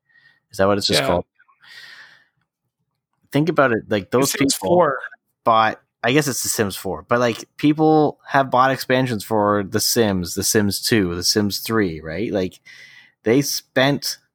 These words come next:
Speaker 1: they've sp-, they got, E A's got their money.
Speaker 2: Oh, y-, okay. So here you go.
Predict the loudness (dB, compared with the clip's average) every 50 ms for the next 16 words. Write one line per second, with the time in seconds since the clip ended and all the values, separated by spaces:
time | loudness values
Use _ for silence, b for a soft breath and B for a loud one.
0 | _ _ _ _ _ _ _ _ _ _ _ _ _ _ -4 -4 -2 -4 -6 -8
1 | -10 _ -16 _ -2 0 0 0 0 -2 -2 -2 -4 -4 0 2 2 2 2 0
2 | 0 0 -2 -2 -2 -2 -4 -4 -4 -6 -8 -10 -14 -16 -20 _ _ _ _ _
3 | _ _ _ _ _ _ _ _ _ _ _ _ _ _ _ _ -12 -10 -10 -10
4 | -10 -10 -12 -14 -14 -14 -6 -2 -2 0 2 2 0 0 0 0 2 2 2 2
5 | 2 2 0 -2